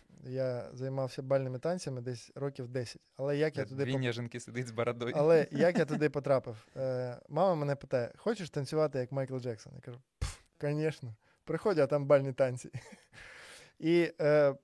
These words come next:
Speaker 1: потім, вже коли я трошки, е, виріс, я пішов на брейкданс, тому що мене це перло. І тут ми приходимо до дуже важливої штуки відносин, е,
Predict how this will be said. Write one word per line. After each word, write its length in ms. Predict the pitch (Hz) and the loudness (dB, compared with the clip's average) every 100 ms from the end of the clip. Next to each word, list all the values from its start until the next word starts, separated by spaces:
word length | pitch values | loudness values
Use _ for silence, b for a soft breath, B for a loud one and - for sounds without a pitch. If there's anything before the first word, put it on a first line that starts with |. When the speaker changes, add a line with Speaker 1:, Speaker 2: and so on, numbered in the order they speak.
| _ _ _ | _ _ _
Speaker 1:
потім, 500 | - 175 214 160 120 - _ 135 | 4 6 6 2 -2 -10 _ -2
вже 200 | 143 139 | 0 0
коли 240 | 147 151 | 2 2
я 100 | 139 | 2
трошки, 380 | 123 139 - 135 127 - | 0 -4 -6 -6 -6 -6
е, 480 | - 131 127 127 123 127 | -8 -6 -4 -6 -8 -4
виріс, 500 | 156 190 139 - - _ | 0 0 0 -4 -18 _
я 160 | 143 147 | -6 -6
пішов 300 | 151 156 143 | -4 -4 -4
на 100 | 135 | -2
брейкданс, 440 | 139 131 117 107 | -4 -4 -6 -8
тому 200 | 131 135 | -10 -8
що 140 | - | -8
мене 200 | 127 139 | -8 -6
це 140 | 135 131 | -8 -8
перло. 380 | - 117 117 - - | -4 -4 -6 -16 -6
І 60 | |
тут 140 | 170 202 | -4 4
ми 320 | 180 143 - - | 4 4 0 -6
приходимо 480 | 151 151 185 160 139 | -4 0 2 0 -2
до 60 | |
дуже 220 | 143 170 151 | -2 0 0
важливої 400 | 143 151 139 127 | 0 0 0 -2
штуки 440 | 214 220 151 120 | -6 -2 -2 -2
відносин, 640 | 131 143 151 147 127 117 - | -4 -2 -2 -4 -8 -12 -8
е, 500 | 135 127 123 120 | -6 -4 -6 -10